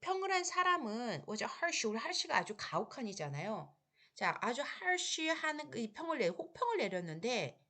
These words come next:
이제 그 콘서트를 아주 끔찍한 나쁜 공연이라고 했대요. That raised in Sharon's mind.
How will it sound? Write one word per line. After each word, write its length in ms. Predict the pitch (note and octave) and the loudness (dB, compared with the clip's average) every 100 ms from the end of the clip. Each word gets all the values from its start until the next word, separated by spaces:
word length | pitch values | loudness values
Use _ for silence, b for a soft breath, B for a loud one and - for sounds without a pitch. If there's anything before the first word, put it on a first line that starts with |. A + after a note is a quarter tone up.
| _ _ _ | _ _ _
이제 120 | - | -8
그 160 | F3 G#3 | -8 -8
콘서트를 720 | - G4 G4+ G4 G4 A#3 C4 | -2 0 0 -2 0 0 0
아주 240 | - A#3 - | -2 -6 -8
끔찍한 920 | F#4 G#4+ - A4 G#4+ - G4 F4+ F4 | -8 -8 -6 -8 -6 0 2 2 -2
나쁜 540 | - F#3 - - C#4+ | -2 -2 -4 -8 -8
공연이라고 720 | C#4 F#3+ G#3+ C4+ B3+ G#3+ F3+ F3+ | -6 -2 -2 -2 -4 -4 -4 -6
했대요. 520 | G3 C3 C3+ A3+ - _ _ _ _ _ - | -6 -4 -2 -4 -8 _ _ _ _ _ -4
That 160 | G#3+ - | -2 0
raised 480 | B3 D4 D#4 D#4 | 0 0 -4 -2
in 100 | D4+ | -2
Sharon's 340 | D4 C#4 B3+ A3+ | -2 -2 -2 -2
mind. 360 | G#3+ F3+ C#3+ | -2 -2 -2